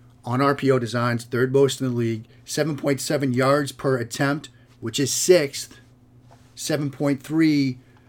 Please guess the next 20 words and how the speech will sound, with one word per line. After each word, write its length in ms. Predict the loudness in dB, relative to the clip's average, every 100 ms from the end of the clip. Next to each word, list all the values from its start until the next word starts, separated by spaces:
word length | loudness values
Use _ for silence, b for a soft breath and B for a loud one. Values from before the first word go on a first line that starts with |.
| b b b _ _ -20 _ _
you 100 | -8
know, 140 | -6 -6
adjusted 440 | 0 0 0 -2
net 220 | -2 -2
yards 300 | -2 -2 -4
per 200 | -4 -4
attempt, 420 | -4 -4 -6 -6
which 200 | -8 -8
drops 280 | -4 -4 -4
him 100 | -6
to 120 | -8 -12
tenth. 640 | -10 -4 -2 -2 -6 -14 _ _ _ _ -20 -20 -20 -20 -20 _ _ _ _ _ _ -20 -20 _ _ -20 _ _ _ _ _ _ _ _ _ _ _ _ _ _ _
And 100 | -10
he's 120 | -6
got 160 | -2 2
a 40 |
rating 520 | 2 4 8 8 6 0
on 320 | -2 -2 -2
such 400 | -2 -4 -4 -12
throws 840 | -4 2 4 4 2 -4 -10